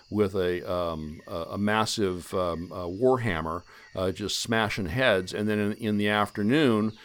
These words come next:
you know, you're, um, uh, you know, levitating, uh,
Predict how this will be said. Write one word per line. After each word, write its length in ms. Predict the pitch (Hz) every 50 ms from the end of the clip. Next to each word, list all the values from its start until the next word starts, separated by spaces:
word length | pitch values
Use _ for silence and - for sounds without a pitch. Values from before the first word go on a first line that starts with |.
| - - - - -
you 180 | 107 110 113
know, 160 | 110 107 104
you're, 640 | 104 104 104 104 104 101 101 101 98 98 98 104 80
um, 400 | 95 92 92 90 90 87 87 90 95 - -
uh, 360 | - 95 87 85 82 80 80 73 76 85 - - _
you 100 | - 113
know, 160 | 104 98 95
levitating, 920 | 92 92 98 110 110 101 110 - 117 117 107 95 98 95 95 92 87 98 -
uh, 360 | 87 87 87 87 82 82 80